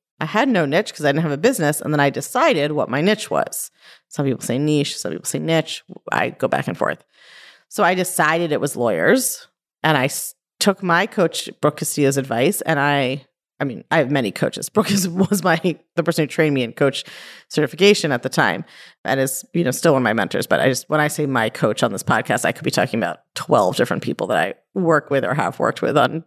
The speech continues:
different aspects of my life. But in this case, I'm talking about Brooke, who, you know, really taught, like, stick with your niche for a year.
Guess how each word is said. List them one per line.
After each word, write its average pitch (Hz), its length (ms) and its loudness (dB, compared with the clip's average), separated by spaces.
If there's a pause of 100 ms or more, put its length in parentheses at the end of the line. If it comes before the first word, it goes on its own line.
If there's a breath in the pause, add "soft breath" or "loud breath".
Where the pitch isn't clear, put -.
different 135 300 0
aspects - 380 -2
of - 60 -2
my - 100 0
life. - 320 0 (520 loud breath)
But 170 120 2
in 165 60 2
this 156 140 0
case, 147 160 -2
I'm 135 60 0
talking 139 160 -2
about 117 140 0
Brooke, - 280 -2
who, 190 680 2
you 185 100 0
know, 170 420 2
really 139 320 0
taught, 131 420 0
like, 120 360 -4
stick - 440 -2
with 151 100 2
your 151 120 2
niche 120 260 -2
for 147 120 2
a 143 80 4
year. 113 480 -2